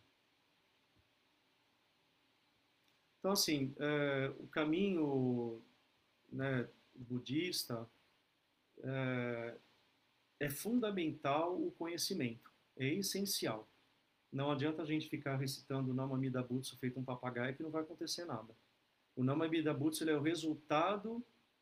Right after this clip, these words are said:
de um conhecimento, de um estudo, né? O resultado de ter encontrado com o Dharma, de despertar essa confiança que nós chamamos de Shinjin,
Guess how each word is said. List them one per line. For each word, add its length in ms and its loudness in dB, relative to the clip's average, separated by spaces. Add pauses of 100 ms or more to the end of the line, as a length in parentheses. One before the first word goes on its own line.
(180)
de 160 -2
um 100 -2
conhecimento, 800 -2 (220)
de 100 -6
um 100 0
estudo, 540 0 (840)
né? 440 0
O 120 -2
resultado 720 0
de 120 -8
ter 200 0
encontrado 520 -2
com 220 0
o 80 -2
Dharma, 500 2 (680)
de 100 0
despertar 680 2
essa 200 0
confiança 760 -2
que 100 -10
nós 160 -4
chamamos 400 -2
de 80 -2
Shinjin, 580 0